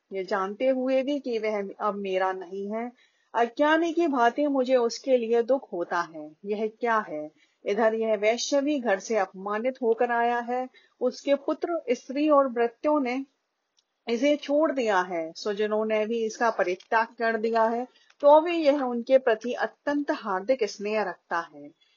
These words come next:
इस प्रकार यह तथा मैं दोनों ही बहुत दुखी हैं,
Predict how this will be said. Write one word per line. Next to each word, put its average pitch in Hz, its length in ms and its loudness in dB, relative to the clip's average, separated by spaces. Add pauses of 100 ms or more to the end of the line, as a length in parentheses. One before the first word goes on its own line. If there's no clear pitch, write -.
(120)
इस 214 160 -4
प्रकार 220 500 2 (300)
यह 262 300 2
तथा 240 420 0
मैं 214 380 -2 (260)
दोनों 294 460 8
ही 294 160 4
बहुत 240 300 0
दुखी 196 480 -6
हैं, 160 220 -8